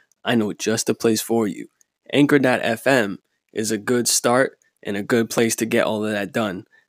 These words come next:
They help you out with sponsorships like this one you're listening to right now. They distribute everything for you, whether it's Apple Podcasts, Spotify, Google Play, so on and so forth.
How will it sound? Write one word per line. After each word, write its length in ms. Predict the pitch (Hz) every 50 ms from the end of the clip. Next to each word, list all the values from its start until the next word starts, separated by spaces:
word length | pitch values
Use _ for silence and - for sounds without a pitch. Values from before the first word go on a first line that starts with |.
| _
They 100 | - 107
help 260 | 113 - 127 135 - -
you 120 | 143 135
out 80 | 120 110
with 120 | 107 -
sponsorships 840 | - - 131 139 143 139 - - 147 135 - - 151 147 - - -
like 200 | - 98 90 82
this 200 | 107 110 - -
one 120 | 113 113
you're 100 | 110 110
listening 320 | 113 110 - 113 113 117 113
to 120 | - 113
right 220 | 110 104 104 104
now. 340 | 110 123 123 131 135 135 135 - - - - - _
They 80 | - 107
distribute 760 | 104 - 135 139 139 - - - 147 131 127 135 139 135 113 -
everything 420 | 123 127 127 131 123 - 135 131 127
for 320 | - - - 131 131 135
you, 340 | 135 135 135 139 135 131 - _ _ _
whether 360 | _ - 113 117 110 113 110 107
it's 360 | 107 104 - - - - - - _ _ _ _ _
Apple 420 | 113 123 131 127 127 - 131 123 117
Podcasts, 840 | - 139 127 123 123 120 107 - 131 120 113 113 113 113 - -
Spotify, 840 | - 117 117 120 120 117 113 - - 117 113 110 110 113 113 110 110
Google 380 | 110 120 117 120 117 113 117 110
Play, 500 | - - 120 113 110 110 113 113 110 - _ _ _ _ _ _ _ _ _ _ _ _ _ _ _ _ _
so 260 | - - - 127 123 120
on 140 | 120 120 117
and 60 | 113
so 220 | - - 127 120 117
forth. 500 | - - 147 143 135 120 123 - -